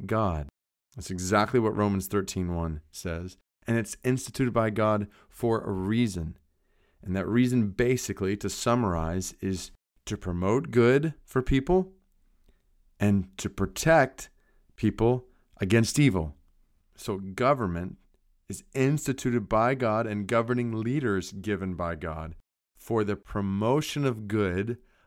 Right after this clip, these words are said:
among all people under the realm of that government, and for the protection of all people under the realm of that government from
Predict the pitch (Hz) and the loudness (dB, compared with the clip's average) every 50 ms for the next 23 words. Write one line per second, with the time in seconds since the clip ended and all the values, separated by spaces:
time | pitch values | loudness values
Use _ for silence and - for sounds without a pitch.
0 | _ - 92 101 104 104 104 104 104 95 - - _ _ - 101 110 123 131 - | _ -6 -4 -2 0 0 0 -2 -4 -6 -8 -12 _ _ 0 2 2 2 2 2
1 | - 120 104 - - 131 143 156 151 - _ _ _ _ _ _ _ _ _ _ | 0 -2 -2 0 0 0 0 0 -4 -8 _ _ _ _ _ _ _ _ _ _
2 | _ _ _ - - 98 104 110 113 117 107 113 113 117 120 120 110 101 117 110 | _ _ _ -12 -8 -6 -4 -2 0 0 2 4 4 4 4 2 2 2 0 0
3 | 107 98 104 98 90 92 95 95 104 - - _ _ _ _ _ _ _ _ _ | 0 0 -2 -2 -2 -2 -4 -4 -6 -8 -14 _ _ _ _ _ _ _ _ _
4 | _ _ _ _ _ - 107 107 101 - 107 113 - - 107 104 - - 147 165 | _ _ _ _ _ -8 -8 -6 -4 -2 -4 -4 -4 -4 -8 -8 -2 0 2 2
5 | 208 - - - - 120 110 104 90 98 98 95 87 85 - 104 95 - - 90 | 2 0 -2 -4 -2 -2 -2 0 0 0 0 0 0 -2 -4 -6 -6 -6 -6 -8
6 | 85 76 - _ _ _ _ _ _ _ _ - 113 117 110 104 98 104 101 95 | -10 -10 -12 _ _ _ _ _ _ _ _ -6 -4 -2 -2 0 0 0 0 0
7 | 92 90 87 82 95 90 87 82 92 90 90 98 107 113 - - - - - - | -2 -4 -4 -4 -6 -6 -4 -4 -6 -4 -4 -4 -6 -6 -8 -14 -20 -20 -16 -2
8 | - 139 143 139 123 120 127 135 135 | 0 2 4 4 2 2 0 -2 -4